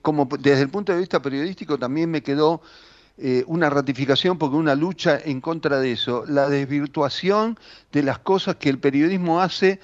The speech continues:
de las cosas que dice Milei. La verdad que todo lo que le preguntó Massa, Milei lo había dicho. Esta vez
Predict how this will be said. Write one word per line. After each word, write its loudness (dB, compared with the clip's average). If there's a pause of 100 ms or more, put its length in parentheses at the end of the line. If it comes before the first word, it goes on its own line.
(300)
de 0
las -2
cosas -2
que 0
dice -2
Milei. 0 (220)
La 4
verdad -2
que -2
todo 0
lo -2
que -6
le -4
preguntó -2
Massa, 2 (580)
Milei 2
lo 4
había 0
dicho. -6
Esta 0
vez -4